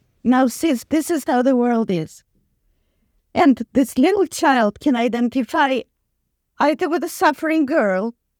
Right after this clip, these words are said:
and it doesn't matter, this is a fly, you know, you can change it,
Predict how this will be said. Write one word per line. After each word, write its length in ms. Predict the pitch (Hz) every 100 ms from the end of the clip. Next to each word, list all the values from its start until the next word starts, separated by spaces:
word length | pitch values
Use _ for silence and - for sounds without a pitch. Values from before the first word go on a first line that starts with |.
| _ _ _ -
and 120 | 277
it 80 | 262
doesn't 300 | 339 - 311
matter, 400 | 302 339 302 190 -
this 200 | 240 -
is 60 |
a 80 | 262
fly, 580 | - 294 302 262 185 160 _ _ _ _ _
you 120 | 247
know, 200 | 240 226
you 160 | 233 247
can 440 | 311 247 226 214 _ _ _
change 380 | - 330 294 190
it, 140 | -